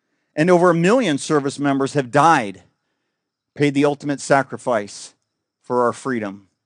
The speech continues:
since the Revolutionary War. And so I'd like to just stop for a minute and ask if we have any servicemen or women, past or present,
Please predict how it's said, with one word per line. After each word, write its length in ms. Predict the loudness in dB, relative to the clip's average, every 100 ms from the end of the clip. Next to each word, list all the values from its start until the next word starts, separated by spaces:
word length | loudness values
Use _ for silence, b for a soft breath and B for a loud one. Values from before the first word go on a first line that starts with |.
| _
since 280 | -10 -8 -8
the 80 | -2
Revolutionary 680 | 0 0 -2 -8 -10 -10 -10
War. 460 | -8 -8 -10 -14 _ _ _ _ _ _ _ _ _ _
And 80 | -4
so 100 | 2
I'd 100 | 4
like 140 | 4 2
to 60 |
just 200 | -6 -2
stop 280 | 4 4 4
for 140 | -2
a 40 | -2
minute 400 | 0 0 -2 -6 _ _
and 160 | -6 -4
ask 400 | 0 0 0 -4
if 100 | -4
we 140 | -2
have 260 | 2 2 2
any 180 | -2 -4
servicemen 800 | -4 -4 -4 -6 -4 -2 -2 -4
or 220 | -4 -2
women, 440 | -2 -2 -4 -6 -12 _ _ _ _ _ _ _ _ _ _ _ -4
past 440 | -2 0 -2 -4
or 160 | -2 -2
present, 520 | 2 2 0 -6